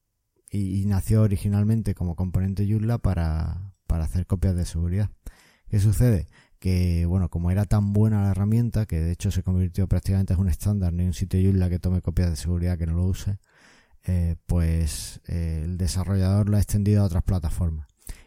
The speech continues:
y, eh, creó Akiva solo, que es prácticamente es como un pequeño C M S, pero solo para hacer copias de seguridad, ¿vale? Y, por ejemplo, ahora mismo tiene soporte completo para WordPress,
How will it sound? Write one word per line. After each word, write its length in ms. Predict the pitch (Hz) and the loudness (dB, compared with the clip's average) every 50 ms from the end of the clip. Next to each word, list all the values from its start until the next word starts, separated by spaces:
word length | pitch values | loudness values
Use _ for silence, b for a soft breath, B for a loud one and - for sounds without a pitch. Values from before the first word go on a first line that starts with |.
| B B | B B
y, 300 | - 117 120 127 - - _ | 0 2 4 4 2 0 _
eh, 320 | - 92 92 90 87 82 - | -4 -2 0 0 0 -2 -2
creó 380 | - 98 98 98 104 107 - _ | 0 0 2 4 2 2 0 _
Akiva 400 | - 101 - - 110 101 95 82 | -4 -4 -2 0 2 2 2 0
solo, 360 | - - 80 73 80 95 123 135 - _ _ - | 0 -2 -2 -2 -2 -2 -4 -6 -10 _ _ -8
que 140 | - 78 82 | -4 -4 -4
es 180 | 80 - - - - - - _ | -4 -6 -8 -14 -20 -20 -16 _
prácticamente 580 | - 85 85 - - - 107 104 104 107 101 101 | -4 -4 -4 -4 -2 0 2 2 2 2 2 2
es 80 | 95 - | 0 0
como 220 | - 101 98 107 | 0 0 0 0
un 80 | 107 101 | 2 2
pequeño 320 | 113 104 113 113 113 110 | 2 2 2 2 2 0
C 140 | - - 120 | 0 0 0
M 120 | 120 123 | 2 2
S, 200 | 127 - - 139 - | 0 0 0 0 2
pero 160 | 107 98 90 | 2 2 2
solo 240 | - - 98 98 90 | 2 2 2 2 2
para 160 | - 95 90 | 2 0 0
hacer 240 | 82 - 101 95 - | 0 0 -2 -2 -2
copias 260 | - 87 - 87 80 | -2 0 0 0 0
de 100 | - 80 | -2 -6
seguridad, 480 | - - 78 76 73 69 69 71 69 - - _ _ _ _ _ _ _ _ _ _ _ _ _ - - | -4 -4 -4 -2 -2 -2 -4 -4 -6 -8 -14 _ _ _ _ _ _ _ _ _ _ _ _ _ -14 -8
¿vale? 260 | 98 98 107 123 135 - _ _ B B B B B B B B - | -4 -4 -2 -4 -4 -8 _ _ B B B B B B B B -8
Y, 280 | - 95 92 90 90 87 | -2 0 2 2 2 2
por 180 | - - 95 90 | 4 4 4 4
ejemplo, 300 | 80 98 104 - 90 90 | 2 2 2 2 2 2
ahora 160 | 92 95 95 | 2 2 2
mismo 480 | 107 110 104 - 120 117 127 143 - - - - | 2 2 0 0 0 -2 -2 -4 -6 -10 -4 -2
tiene 200 | - 104 101 92 | 0 2 2 2
soporte 500 | - - 98 - - 104 101 - - 104 | 2 2 2 2 2 2 2 0 0 0
completo 520 | 98 107 104 90 107 117 120 107 127 131 | 0 0 0 2 2 2 2 2 0 -2
para 340 | 123 - 101 95 90 87 82 | 0 2 2 4 4 2 2
WordPress, 800 | 82 87 101 117 120 120 - - 120 131 139 135 127 - - - | 2 4 4 4 4 2 2 0 0 0 0 -2 -4 -8 -12 -18